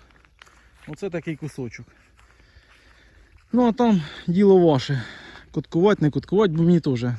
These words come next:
не раз я ці відео дивився. Ну, якщо чесно, я не був скептиком цих відео.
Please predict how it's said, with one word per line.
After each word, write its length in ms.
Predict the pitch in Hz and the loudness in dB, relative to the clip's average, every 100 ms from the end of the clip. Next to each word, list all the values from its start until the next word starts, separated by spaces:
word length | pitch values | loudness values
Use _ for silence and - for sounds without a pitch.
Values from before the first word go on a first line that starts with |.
| - | -8
не 260 | 131 139 151 | -4 0 0
раз 180 | 151 135 | 0 -2
я 60 | |
ці 140 | 131 156 | -2 -2
відео 260 | 151 143 | 0 0
дивився. 500 | 139 208 233 - 170 - - - - | 0 -2 -2 -2 -4 -4 -12 -20 -8
Ну, 60 | 214 | -4
якщо 160 | 240 226 | -2 0
чесно, 240 | 262 202 | 0 2
я 100 | 214 | 4
не 100 | 208 | 4
був 200 | 156 131 | 2 -2
скептиком 500 | - 139 - 131 143 | -2 -4 -2 -2 -2
цих 180 | 156 143 | -4 -4
відео. 400 | 226 175 170 | -2 0 0